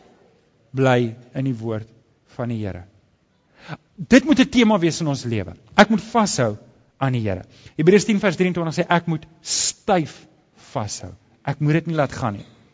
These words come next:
Almal van ons het Jesus nodig. Almal van ons het Jesus nodig en ons het almal geloof nodig. El-, Hebreërs elf vers ses sê dit mooi,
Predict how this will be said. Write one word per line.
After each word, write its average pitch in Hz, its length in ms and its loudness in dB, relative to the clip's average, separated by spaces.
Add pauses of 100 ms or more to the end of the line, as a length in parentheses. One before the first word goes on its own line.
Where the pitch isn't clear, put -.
(1040)
Almal 208 200 2
van 190 140 -4
ons 139 100 -4
het 135 120 -10
Jesus - 340 -12
nodig. - 300 -16 (1160)
Almal 220 220 2
van 214 140 -4
ons 147 120 -4
het 120 100 -14
Jesus 131 320 -8
nodig 113 360 -8
en 151 80 -8
ons 131 100 -8
het 120 140 -18
almal 165 180 -6
geloof 127 340 -8
nodig. 113 200 -12
El-, 160 220 0
Hebreërs 170 360 0
elf 214 200 4
vers 175 220 -2
ses 190 240 -2
sê 180 60 0
dit 160 120 -4
mooi, 143 280 -2